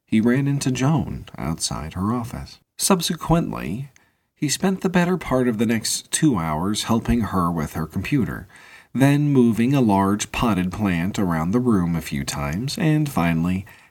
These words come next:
hanging a picture. Actually, Joan hung the picture. Oliver simply steadied the short ladder, which was the better job considering who had the great legs.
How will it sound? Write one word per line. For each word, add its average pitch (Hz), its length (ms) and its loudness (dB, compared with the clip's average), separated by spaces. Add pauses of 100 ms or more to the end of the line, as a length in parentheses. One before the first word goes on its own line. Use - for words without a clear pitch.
hanging 71 400 0
a 71 60 -4
picture. - 480 -4 (380)
Actually, 117 640 -4 (640)
Joan 135 320 4
hung 80 260 -2
the 71 80 -10
picture. - 640 -2 (140)
Oliver 104 460 2
simply 76 440 -4
steadied 71 520 -4
the 71 60 -6
short - 300 -4
ladder, 101 560 -2 (400)
which 170 320 0
was 123 240 2
the 123 100 0
better 107 240 2
job 95 520 0
considering 101 640 0
who 78 260 -4
had 67 240 -6
the 73 80 -10
great 57 280 -10
legs. 65 500 -10